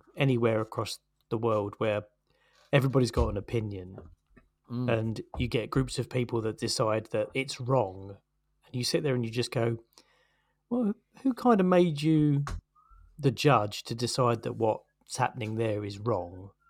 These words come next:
Speaker 1: And much like anything that happens in the world,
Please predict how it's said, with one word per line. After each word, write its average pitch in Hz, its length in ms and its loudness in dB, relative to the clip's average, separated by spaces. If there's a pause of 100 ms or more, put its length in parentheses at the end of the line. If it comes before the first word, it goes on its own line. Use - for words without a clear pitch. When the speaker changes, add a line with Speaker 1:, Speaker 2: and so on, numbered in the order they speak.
(340)
Speaker 1:
And 131 100 2
much 131 240 2
like 117 180 0
anything 117 380 -4
that 110 100 -12
happens 107 320 -8
in 104 80 -8
the 107 100 -6
world, 131 420 2